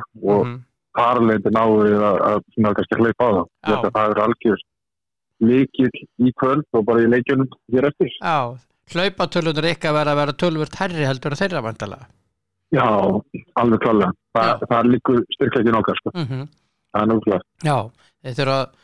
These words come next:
Speaker 2: að verða meiri hlaup á ykkur, en <clears throat> er ekki menn í fínu
Speaker 1: Já.
Speaker 2: pústi?
Speaker 1: Jú, jú, jú, menn eru í fínu pústi. Við
Speaker 2: Já.
Speaker 1: erum búin að, hérna,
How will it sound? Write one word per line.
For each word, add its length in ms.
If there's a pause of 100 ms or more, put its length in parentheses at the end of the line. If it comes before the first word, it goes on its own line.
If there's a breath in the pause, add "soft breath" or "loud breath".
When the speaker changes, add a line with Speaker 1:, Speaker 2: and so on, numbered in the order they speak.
(680 soft breath)
Speaker 2:
að 340
verða 240
meiri 220
hlaup 260
á 100
ykkur, 360
en 200 (100)
<clears throat> 520
er 160
ekki 160
menn 200
í 60
fínu 220
Speaker 1:
Já. 40
Speaker 2:
pústi? 340 (1300)
Speaker 1:
Jú, 140
jú, 200
jú, 140 (180)
menn 180
eru 100
í 60
fínu 160
pústi. 280
Við 220
Speaker 2:
Já. 60
Speaker 1:
erum 100
búin 160
að, 140
hérna, 240